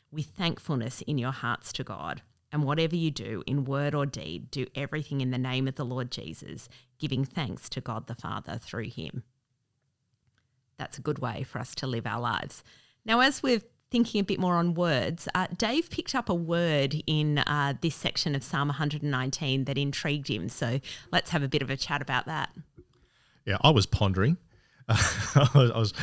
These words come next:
Speaker 2: as, as you were, you were speaking there, and I was reflecting upon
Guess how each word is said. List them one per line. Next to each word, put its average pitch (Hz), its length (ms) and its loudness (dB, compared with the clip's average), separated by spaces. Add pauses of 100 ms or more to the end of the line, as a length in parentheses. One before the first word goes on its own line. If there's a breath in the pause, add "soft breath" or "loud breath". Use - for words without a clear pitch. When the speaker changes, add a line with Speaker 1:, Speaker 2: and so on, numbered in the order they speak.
(360 loud breath)
Speaker 2:
as, 107 200 6
as 113 200 4
you 110 140 4
were, 104 220 4
you 113 160 0
were 101 160 2 (100)
speaking 131 480 4
there, 95 240 4
and 101 100 4
I 110 60 6
was 110 140 2
reflecting 196 460 0
upon 104 440 2